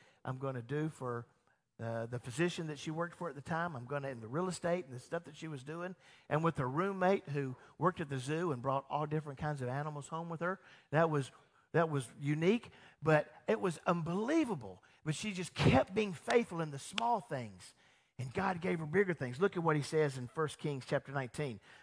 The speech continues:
"So Elisha returned to his oxen and slaughtered them. He used the wood from the plow to build a fire to roast their flesh. He passed around a meal to the townspeople. They all ate, and then he went with Elijah as his assistant." So here's the deal.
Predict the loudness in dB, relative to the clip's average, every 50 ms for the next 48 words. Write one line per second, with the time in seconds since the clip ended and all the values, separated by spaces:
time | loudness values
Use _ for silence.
0 | _ -4 2 4 6 8 10 12 12 12 12 10 6 4 4 4 4 4 2 2
1 | 4 2 2 4 4 4 4 2 -2 -4 -2 -2 -4 -6 -6 -4 -2 2 4 6
2 | 6 4 4 0 -2 -2 -2 -6 -8 -16 -20 -20 -8 2 6 6 6 8 6 4
3 | 4 4 2 2 0 0 0 0 0 2 4 8 10 10 8 8 4 -2 0 0
4 | -2 -4 0 6 8 8 10 10 8 6 4 2 2 2 0 0 0 2 4 6
5 | 6 6 4 2 -2 0 0 0 0 0 -2 -4 -4 -4 -2 0 2 2 2 2
6 | -2 -6 -14 _ -20 -20 -20 -8 0 2 4 4 4 2 2 4 6 6 6 4
7 | 2 -2 -4 -2 -2 2 4 4 6 6 4 2 0 2 2 2 4 4 4 2
8 | 0 0 0 0 0 0 0 -2 -2 0 0 0 0 0 -6 -10 -12 -20 -10 0
9 | 6 8 8 8 6 4 6 8 8 8 8 6 6 8 8 8 8 6 2 -4
10 | -14 -20 -20 -12 -2 2 2 2 2 4 4 4 4 4 4 4 2 2 2 2
11 | 4 6 4 4 2 2 2 2 2 2 2 -2 0 2 4 4 4 4 2 2
12 | 0 -2 -2 -4 -6 -10 -8 0 2 2 2 4 2 0 0 0 -2 -6 -6 -2
13 | 0 0 0 0 -2 -8 -10 -12 -12 -20 -12 -2 2 4 6 6 6 6 4 2
14 | 0 0 2 2 2 2 0